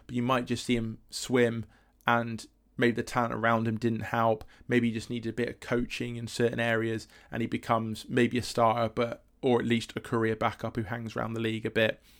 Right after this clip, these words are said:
At which point, hey, you know, there's people, thousands and thousands and thousands of people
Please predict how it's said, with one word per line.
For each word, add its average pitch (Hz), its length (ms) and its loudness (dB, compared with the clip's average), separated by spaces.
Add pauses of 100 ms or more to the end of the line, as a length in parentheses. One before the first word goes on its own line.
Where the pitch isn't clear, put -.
(340)
At 123 140 2
which 139 260 0
point, 123 300 2 (300)
hey, 110 360 4
you 127 180 -2
know, 127 260 4 (280)
there's 123 160 0
people, 123 640 2 (320)
thousands 123 600 2
and 113 120 -6
thousands 120 600 0
and 120 120 -6
thousands 113 520 -4
of 113 60 -14
people 123 420 -6